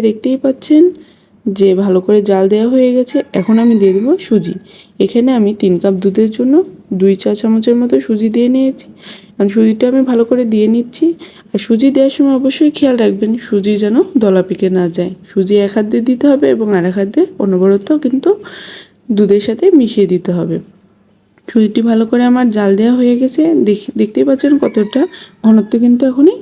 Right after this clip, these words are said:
চলে এসেছে। এ পর্যায়ে দিয়ে দিচ্ছি আপনার স্বাদ অনুসারে চিনি। আমি এখানে তিন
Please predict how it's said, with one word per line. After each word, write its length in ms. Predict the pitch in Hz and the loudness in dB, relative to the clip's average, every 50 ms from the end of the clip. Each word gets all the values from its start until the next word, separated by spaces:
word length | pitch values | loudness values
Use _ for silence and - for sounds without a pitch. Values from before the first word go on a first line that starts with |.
| - - | -10 -6
চলে 240 | - 226 202 196 196 196 | -4 -2 0 0 0 0
এসেছে। 380 | 185 185 190 196 202 - - 196 - - - - _ _ - | -2 -2 -4 -6 -6 -8 -12 -14 -14 -16 -20 -20 _ _ -2
এ 80 | - - | -2 -2
পর্যায়ে 420 | - - 294 269 240 226 220 214 202 | 0 0 0 0 0 0 0 0 0
দিয়ে 200 | 190 208 208 196 | 2 0 0 0
দিচ্ছি 340 | - 214 202 - - - 320 415 - - - _ _ _ - | 0 -2 -4 -4 -2 -2 -2 -2 -2 -6 -20 _ _ _ -4
আপনার 260 | 214 190 208 214 214 214 | -2 0 0 0 -2 -2
স্বাদ 200 | - 208 202 190 - | -4 -4 -4 -2 -2
অনুসারে 460 | 196 190 202 214 214 - - 254 302 403 - - - - _ _ | -2 -2 -2 -4 -4 -4 -2 0 0 0 0 -2 -16 -20 _ _
চিনি। 280 | - - 226 202 185 185 185 - | -2 0 2 2 2 0 -2 -2
আমি 160 | - 185 180 180 | 0 0 2 2
এখানে 200 | 185 185 208 202 | 2 2 0 0
তিন 180 | 196 - 214 | 0 0 0